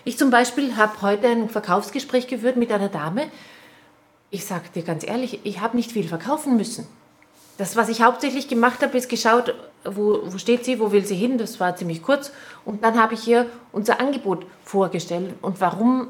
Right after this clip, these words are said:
war das so? Weil die in unserer Facebook-Gruppe war, schon zwei, drei Wochen.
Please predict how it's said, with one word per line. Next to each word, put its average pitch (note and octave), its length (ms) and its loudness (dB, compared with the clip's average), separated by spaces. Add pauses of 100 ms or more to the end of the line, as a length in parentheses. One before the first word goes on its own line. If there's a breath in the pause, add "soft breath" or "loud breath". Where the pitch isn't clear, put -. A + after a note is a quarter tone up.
war E3+ 180 -2
das A3+ 220 -4
so? C#4 240 -4 (380 loud breath)
Weil E3+ 300 -2
die G3 160 -4
in G#3+ 80 -2
unserer G#3+ 380 -2
Facebook-Gruppe A#3 720 -6
war, D3 220 -4 (480 loud breath)
schon E3+ 380 -6 (100)
zwei, F3+ 200 -2
drei F3 220 -4
Wochen. A3 240 0